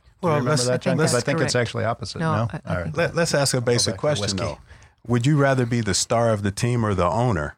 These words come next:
Speaker 1: And we can put that question with whoever it is and, and let them answer that. And I'm pretty sure most people would say they'd rather be the owner on the team and have the opportunity to play when they chose to or not.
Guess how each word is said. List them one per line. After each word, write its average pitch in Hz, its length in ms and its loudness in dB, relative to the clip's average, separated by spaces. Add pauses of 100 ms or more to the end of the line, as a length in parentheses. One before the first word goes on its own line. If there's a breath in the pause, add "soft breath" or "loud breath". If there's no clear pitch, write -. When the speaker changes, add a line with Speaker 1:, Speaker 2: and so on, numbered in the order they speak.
(480)
Speaker 1:
And 104 140 0
we 123 80 4
can 120 160 0
put 113 180 0
that 101 180 -2
question 107 340 -2
with 98 160 2
whoever 107 400 2
it 80 80 -4
is 82 300 -2
and, 80 220 -6
and 87 200 -2
let 101 240 0
them 110 180 -2
answer 80 300 -4
that. 78 200 -2
And 80 100 -4
I'm 117 160 0
pretty 127 240 -2
sure 120 200 -2
most 107 300 -2
people 101 240 -2
would 95 140 0
say 101 180 2
they'd 95 160 0
rather 95 300 0
be 98 160 -2
the 82 160 0
owner 92 340 0
on 123 160 0
the 98 80 -2
team 85 300 -6
and 82 80 -2
have 85 140 -2
the 87 100 -2
opportunity 90 600 -2
to 80 80 -4
play 95 280 -4
when 82 160 -6
they 78 100 -4
chose 135 360 -4
to 90 140 -6
or 76 80 -4
not. 73 280 -10